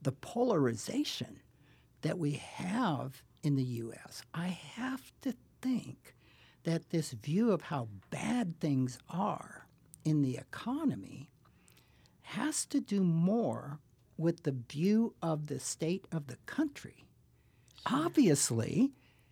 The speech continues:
Speaker 1: than their own personal financial situation, which, let's just say, two-thirds say it's e-, it's, it's better or the same.
Speaker 2: Yeah, not doing too bad. How much do you think this has to do with stuff and,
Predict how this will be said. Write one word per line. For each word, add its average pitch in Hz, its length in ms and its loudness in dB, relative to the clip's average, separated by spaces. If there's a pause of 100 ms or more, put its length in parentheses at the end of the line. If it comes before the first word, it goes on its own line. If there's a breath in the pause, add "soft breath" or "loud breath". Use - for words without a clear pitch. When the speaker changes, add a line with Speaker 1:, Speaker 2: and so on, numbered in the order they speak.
(320 soft breath)
Speaker 1:
than 175 420 6
their 202 280 6
own 170 240 8
personal 196 480 0
financial 151 500 4
situation, 185 720 0
which, 196 340 2 (140)
let's 160 220 -2
just - 140 -4
say, 220 120 2
two-thirds 226 600 2
say 202 320 4 (280)
it's - 180 -4
e-, 196 220 0
it's, - 180 -4 (280 soft breath)
it's - 200 -8
better 147 400 4
or 208 60 6
the 214 120 2
same. 339 380 -2 (240)
Speaker 2:
Yeah, 185 160 -2 (400)
not 196 160 2
doing 247 240 6
too 226 120 2
bad. 151 300 0
How 285 160 4
much 370 300 2
do 294 100 4
you 262 160 6
think 208 800 2 (800 soft breath)
this 202 320 8
has 190 280 2
to 185 80 0
do 175 220 4
with 165 120 0
stuff - 1040 0
and, 180 500 6